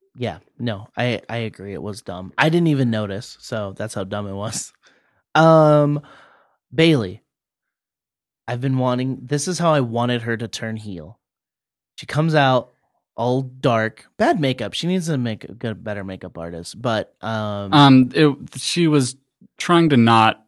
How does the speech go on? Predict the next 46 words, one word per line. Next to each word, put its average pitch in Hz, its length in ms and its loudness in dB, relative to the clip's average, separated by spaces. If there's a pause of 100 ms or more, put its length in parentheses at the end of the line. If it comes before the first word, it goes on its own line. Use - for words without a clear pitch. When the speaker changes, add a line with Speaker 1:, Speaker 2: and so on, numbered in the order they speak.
Speaker 2:
spoil 110 580 0
the 92 260 -6 (360)
turn 101 340 2
surprise, 85 480 -2
I 80 80 -4
think. - 440 -8
I 143 180 6
think - 160 4
Speaker 1:
Okay. 139 100 6
Speaker 2:
we'll, 117 120 4 (120)
I 147 80 4
mean, 127 300 6 (180)
she - 180 -4
might 165 280 4
end 127 100 4
up 104 80 -2
still 113 180 -2
being 107 180 2
the 98 100 0
same 98 200 -4
thing, 98 360 -2
but, 95 160 0
Speaker 1:
Yeah, 147 40 4
Speaker 2:
like, 131 140 2
Speaker 1:
yeah. 110 220 -2 (640)
Speaker 2:
I 120 100 2
think 120 200 4
that's 104 200 2
at 101 160 2
least 98 260 -4
the, 85 140 -10 (300)
my 98 220 0
theory 85 280 -6
for 85 280 -6
it. 87 220 -6
Like, 90 200 -4
it, 110 160 0
she - 100 0
might 117 220 4
switch 98 360 -4
up 85 120 -6
her 90 100 -4
look 85 160 -4
a 90 60 -6
little 85 180 -6
bit. 85 320 -6